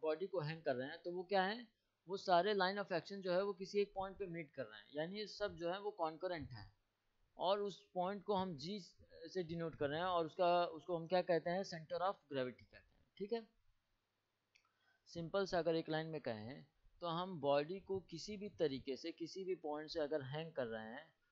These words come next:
और उसका weight downward लग रहा है, अ, earth के center की तरफ, तो जो भी line हम ड्रॉ करेंगे वो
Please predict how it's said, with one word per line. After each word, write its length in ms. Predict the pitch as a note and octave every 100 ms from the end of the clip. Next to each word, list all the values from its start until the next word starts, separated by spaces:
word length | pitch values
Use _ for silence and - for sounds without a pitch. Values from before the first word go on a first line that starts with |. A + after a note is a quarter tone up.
| _
और 260 | C#3 D#3 F#3
उसका 280 | F3 - E3+
weight 260 | C#3+ D#3 D#3
downward 460 | C#3+ C#3 D#3 D#3+ C3+
लग 160 | C3
रहा 160 | B2+ B2
है, 160 | C#3+
अ, 1400 | E3 - _ - D3 D3 - - - - - _ - C3 B2+
earth 200 | D#3 D#3 -
के 120 | D#3+
center 380 | D3 C#3 C3+ D3+
की 120 | D3
तरफ, 340 | B2 B2 D#3+ D3+ _ _ _ -
तो 100 | F3
जो 220 | C#3+ D#3+
भी 140 | F3
line 300 | G#3 F#3+ F#3
हम 160 | F3+ E3+
ड्रॉ 180 | D3+ E3
करेंगे 500 | E3 C#3 C3 B2+ C#3+ D#3+ - _ _ _ -
वो 220 | D#3+ G#3